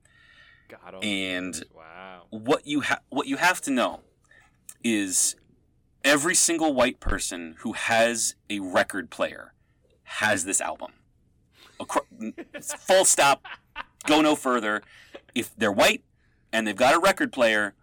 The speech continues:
Speaker 2: they own Pet Sounds.
Speaker 1: Ah, that's some, that's a, I have a feeling about that.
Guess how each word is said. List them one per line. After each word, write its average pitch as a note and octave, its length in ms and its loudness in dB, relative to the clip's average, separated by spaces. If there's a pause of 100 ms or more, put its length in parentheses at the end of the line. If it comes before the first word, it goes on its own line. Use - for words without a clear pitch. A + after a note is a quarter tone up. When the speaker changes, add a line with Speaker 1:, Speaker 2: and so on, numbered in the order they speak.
(120)
Speaker 2:
they A#2+ 500 0
own A2 320 0
Pet - 220 -4
Sounds. - 440 -6 (1120)
Speaker 1:
Ah, - 20 -20 (240)
that's G3+ 300 -16
some, B2+ 300 -20
that's D#3 180 -14
a, E3+ 120 -14
I C#3 80 -16
have F3 100 -12
a D3 80 -14
feeling F#2 360 -20
about F2 340 -20
that. G#2 280 -18